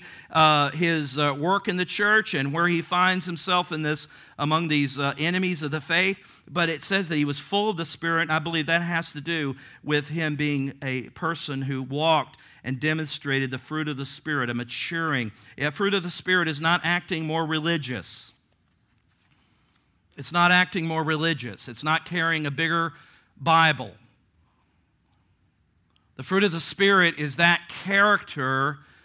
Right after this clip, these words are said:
that people see in your life. A person who claims to be a Christian, but whose character is ungodly,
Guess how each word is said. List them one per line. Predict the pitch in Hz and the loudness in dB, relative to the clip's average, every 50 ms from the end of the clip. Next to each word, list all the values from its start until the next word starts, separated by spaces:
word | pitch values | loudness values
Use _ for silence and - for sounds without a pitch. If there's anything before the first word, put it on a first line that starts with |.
| _ _ | _ _
that | - 151 151 - | -4 -4 -4 -2
people | - 196 190 - 180 160 | -2 -4 -4 -2 -4 -6
see | - - - - 196 190 190 190 196 | -4 -4 -4 -2 -2 0 0 0 -2
in | - 151 147 143 143 | -2 -2 -2 -2 0
your | 143 143 143 143 | 0 0 0 0
life. | 143 165 180 190 190 156 - - - - - - _ _ _ _ _ _ _ _ _ _ _ _ _ _ _ _ _ _ | 0 0 0 0 -2 -4 -8 -10 -20 -20 -20 -20 _ _ _ _ _ _ _ _ _ _ _ _ _ _ _ _ _ _
A | - 127 | -12 -10
person | - - 202 196 202 190 - - 165 156 | -4 0 2 2 2 2 0 -4 -2 -2
who | 156 156 165 147 | 0 0 0 -2
claims | - - 170 180 190 185 147 | 0 0 0 0 0 -2 -4
to | 151 | -4
be | 156 156 147 | -2 0 0
a | 139 | 0
Christian, | - - - 196 202 190 - - - 139 127 123 127 143 147 - _ - _ _ _ _ - | -2 -2 0 0 0 0 -2 -6 -6 -4 -4 -4 -4 -6 -8 -14 _ -20 _ _ _ _ -4
but | 143 147 | -2 0
whose | 151 175 160 - - | 0 0 0 -2 -6
character | - - - 196 196 208 208 214 208 - 185 160 156 | -12 -8 -2 0 2 2 2 0 0 0 -2 -2 -2
is | - 151 147 131 | -2 -4 -4 -2
ungodly, | 160 151 151 147 139 131 151 160 175 196 214 208 165 143 120 117 117 120 131 147 - | 0 0 0 0 -2 0 2 4 6 6 6 4 2 -4 -4 -4 -4 -4 -6 -8 -12